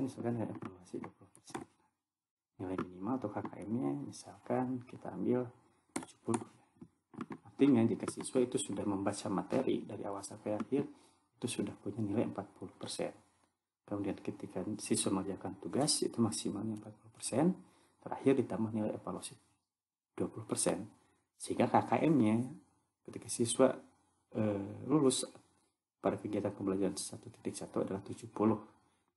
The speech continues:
Ketika siswa di bawah tujuh puluh, nilai yang didapat setelah mengikuti kegiatan pembelajaran satu berarti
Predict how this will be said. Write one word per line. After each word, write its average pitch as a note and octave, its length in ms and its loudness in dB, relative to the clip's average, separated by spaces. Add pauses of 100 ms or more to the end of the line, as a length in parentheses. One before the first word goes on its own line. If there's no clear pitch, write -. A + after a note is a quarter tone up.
Ketika - 320 -6
siswa - 240 0
di B2+ 140 6
bawah G2 180 4
tujuh G2 400 -4
puluh, C#3 400 6 (1040)
nilai G#2 320 4
yang G#2+ 80 2
didapat F#2+ 400 4 (320)
setelah F2+ 320 -4
mengikuti G2 400 -6
kegiatan F#2+ 380 2
pembelajaran F2+ 340 -2
satu - 320 0
berarti B2 400 4